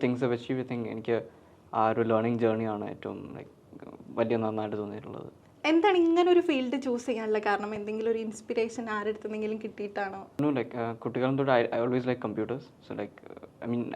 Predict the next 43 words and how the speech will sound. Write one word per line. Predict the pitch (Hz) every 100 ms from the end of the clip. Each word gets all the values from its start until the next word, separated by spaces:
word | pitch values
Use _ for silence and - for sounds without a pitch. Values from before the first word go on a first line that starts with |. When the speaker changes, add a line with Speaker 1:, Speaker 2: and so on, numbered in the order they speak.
| 127
Speaker 1:
I | 131
always | 143 156
like | 156 -
science. | 123 113
So, | 113 113
like, | - - - - - 107
um, | 107 104 -
I | 117
always | 120 123 120
wanted | 120 117
to | 127
know | 123 120 113
ഓരോരോ | 117 113 113
കാര്യം | 113 113 113
കാണുമ്പോൾ | 113 110
അതെങ്ങനെ | 110 110 110 110
വർക്ക് | 107 107
ആവുന്നത്. | 101 101 92 92 107
Then | 104 104 - - - - -
I | 101
think | 107 107
computers | 104 107 110 113
is, | 110
like, | 110
a | 107
very | 110 104
excellent | - 104 107
choice | 98 95
for | 98
that. | 92 - -
Like, | - - 107
എങ്ങനെ | 107 107 107 104 110
വർക്ക് | 110 - 107
ആവുന്നതെന്നൊക്കെ | 107 104 107 104
അറിയാനായിട്ടുള്ള, | 101 104 104 - -
and | 104
there's | 107 - -
so | - 107
much | 107 - 110
broad | 110 107 - - - - - - 107
in | 101 113
it, | -
so. | -